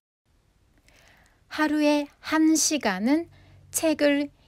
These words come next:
읽겠다라는 목표를 설정하고 시간을 어떻게 확보할지 계획을 세우는 것이 중요합니다. 그리고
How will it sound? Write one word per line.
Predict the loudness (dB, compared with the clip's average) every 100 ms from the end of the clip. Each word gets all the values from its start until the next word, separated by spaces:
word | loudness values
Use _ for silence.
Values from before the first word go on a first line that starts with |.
| -6
읽겠다라는 | -2 0 0 0 -2 -4 _ _ _ _ _ _ _ _ -2 0 2 2 0
목표를 | -4 -8 -14 -2 4 4 4 2 0
설정하고 | -2 -4 -2 0 0 -2 -6 -6 -6 -10 _ _ _ -20 _ _ _ -6
시간을 | -2 -2 0 0 2 2 0 -4
어떻게 | -12 -6 -6 -6 -4 0 2 0 -2 -2 -4 -6
확보할지 | -8 -10 -4 -2 0 -4 -6 -10 -10 -14 _ _ _ -20 _
계획을 | -4 -2 2 2 2 0 -2
세우는 | -4 -4 -2 0 4 6 6 4
것이 | 2 -4 -6 -4 -4 -6
중요합니다. | -10 -2 0 2 0 -2 -6 -8 -10 -12 -16 _ _ _ _ _ _ _ _ _ _ _ _ _ _ -20 -20 _
그리고 | -4 -2 0 0 0